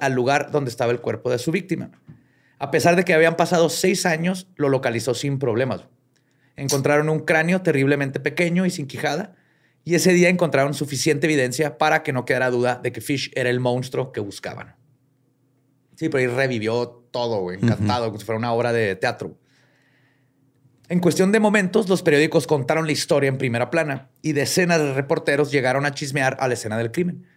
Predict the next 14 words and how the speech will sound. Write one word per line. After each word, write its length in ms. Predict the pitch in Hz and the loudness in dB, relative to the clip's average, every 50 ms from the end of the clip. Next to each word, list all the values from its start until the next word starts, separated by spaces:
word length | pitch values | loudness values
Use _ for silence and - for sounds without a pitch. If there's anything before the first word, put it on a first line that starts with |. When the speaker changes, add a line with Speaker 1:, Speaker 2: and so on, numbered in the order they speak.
| _ _ _ _ _ _ _ _ _ _ | _ _ _ _ _ _ _ _ _ _
Speaker 1:
También 240 | 147 143 143 143 | -2 0 2 2
acosaron 440 | 147 151 143 156 135 - 139 131 139 | 2 2 0 0 0 0 0 -2 0
a 40 | 147 | -2
los 120 | 151 139 | -4 -2
familiares, 500 | - 165 165 175 180 185 165 180 185 - | -2 0 0 2 2 2 2 0 0 0
obviamente, 560 | 202 185 196 190 175 165 170 175 - 330 - _ | 0 0 0 0 0 -2 -4 -6 -10 -12 -14 _
quienes 280 | - 185 180 190 196 180 | -4 -2 0 0 -2 -2
contestaron 480 | - 175 156 139 - - 139 135 147 151 | -2 -4 -4 -4 -4 -2 -2 -2 0 0
a 40 | |
las 140 | 143 135 135 | -2 -2 -2
preguntas 580 | - 139 127 123 127 131 127 143 139 135 - 113 | 0 0 0 0 0 0 0 0 -2 -2 -4 -4
de 200 | 127 123 120 117 | -2 0 0 0
manera 400 | 113 117 110 113 110 117 120 117 | 0 0 0 0 0 0 0 0
estoica. 560 | 113 - - - 101 95 95 - - - - | -2 -4 -4 -4 -2 -2 -2 -6 -10 -16 -18